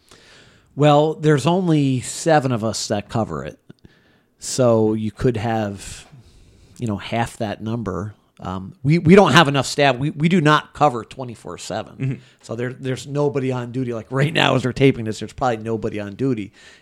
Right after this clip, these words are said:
Speaker 1: And what they do is they're really dependent on us just answering the phone and responding. But we don't have any kind of on-call system.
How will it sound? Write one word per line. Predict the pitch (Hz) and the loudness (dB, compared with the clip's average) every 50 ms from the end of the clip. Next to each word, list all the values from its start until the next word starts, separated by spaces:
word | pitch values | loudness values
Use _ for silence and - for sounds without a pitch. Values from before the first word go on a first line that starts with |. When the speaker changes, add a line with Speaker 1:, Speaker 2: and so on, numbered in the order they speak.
| _ _ | _ _
Speaker 1:
And | - 127 123 | -8 -6 -4
what | 127 135 131 | -4 -4 -4
they | 135 127 | -4 -4
do | 117 147 160 156 143 | -2 0 0 2 0
is | 127 104 117 | 0 -2 -4
they're | 120 117 | -6 -6
really | 117 127 151 156 151 139 | -4 -2 0 0 0 0
dependent | - 117 - - - 143 147 143 135 123 120 | -2 -6 -8 -8 -6 -6 -4 -2 -2 -4 -4
on | 117 117 113 | -6 -6 -8
us | 117 117 107 - | -8 -8 -10 -12
just | - - - 113 - - - - | -14 -16 -14 -14 -14 -14 -12 -10
answering | 127 120 110 - - 110 110 110 | -10 -8 -8 -8 -8 -8 -8 -8
the | 98 98 | -10 -12
phone | - - 123 107 92 85 - 104 _ _ _ _ _ _ _ _ _ _ - | -8 -6 -6 -6 -6 -10 -16 -20 _ _ _ _ _ _ _ _ _ _ -8
and | 117 120 113 107 104 107 | -6 -6 -6 -6 -6 -8
responding. | 107 - - - 127 120 107 95 95 - | -10 -8 -6 -4 -4 -4 -6 -8 -12 -12
But | - 123 - | -14 -12 -8
we | 135 127 131 | -4 -2 -2
don't | 135 131 113 | -2 -2 -2
have | 127 127 120 123 | -2 -2 -2 -2
any | 120 120 110 | -4 -4 -4
kind | - 131 123 117 | -4 -4 -4 -4
of | 110 98 | -4 -4
on-call | 107 107 120 117 113 - - 117 110 110 113 107 | -2 -4 -4 -6 -8 -6 -2 0 0 0 0 -2
system. | - - 123 113 - - - 117 113 113 113 | -4 -4 -6 -6 -6 -6 -6 -4 -4 -6 -8